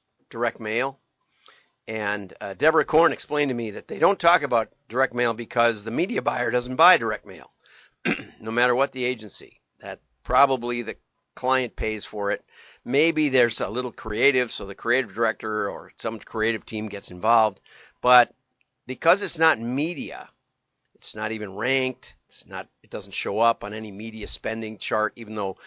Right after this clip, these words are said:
direct mail, up until just, like, this year, was the number one media spend in America, believe it or not, um, or something like that. Number two, number three. I mean, it's,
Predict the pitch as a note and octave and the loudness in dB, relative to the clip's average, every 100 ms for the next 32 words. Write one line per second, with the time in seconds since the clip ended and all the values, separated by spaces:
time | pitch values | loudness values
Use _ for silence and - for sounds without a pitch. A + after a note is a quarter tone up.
0 | - - A#2 A#2+ A2+ A#2 A#2 A2 - _ | -18 -2 2 2 2 2 4 4 2 _
1 | _ C3 - D3+ D#3 B2+ G#2+ B2+ - A#2+ | _ 2 2 0 2 2 2 0 -2 -2
2 | A2+ - - _ C#3 - A#2+ C3+ B2 G#2 | -2 -2 -14 _ -4 -2 -2 -2 0 -4
3 | - - - _ A2 A#2+ A2+ A#2+ A#2 C#3+ | -10 -20 -20 _ 2 4 4 0 2 2
4 | C3 A#2+ B2 B2 A2 E2+ _ - C#3+ C#3 | 2 2 2 2 0 -8 _ -4 -2 -2
5 | A#2+ - - A#2 A2 F2 - B2 G2+ G2+ | -4 -4 0 -2 -2 -8 -6 -6 -2 -4
6 | G2 - - - _ _ _ _ - A2 | -4 -8 -20 -20 _ _ _ _ -12 -8
7 | A#2 G2+ D2+ E2+ - - _ _ - - | -8 -8 -12 -14 -16 -20 _ _ -20 -20
8 | - _ A#2 A2+ G#2+ G2 F#2 D#2+ D2 _ | -20 _ 2 4 6 2 -4 -12 -20 _
9 | _ _ _ _ - B2 - A#2+ - E2+ | _ _ _ _ 2 2 2 -2 -2 -12
10 | C#2+ - - - A#2+ A2+ - A2 G#2 G2+ | -14 -20 -20 -8 -4 -4 -4 -6 -6 -6
11 | F2+ F#2 G2 D#2 G#2 D3 C3 - | -10 -12 -14 -8 -2 0 -2 -4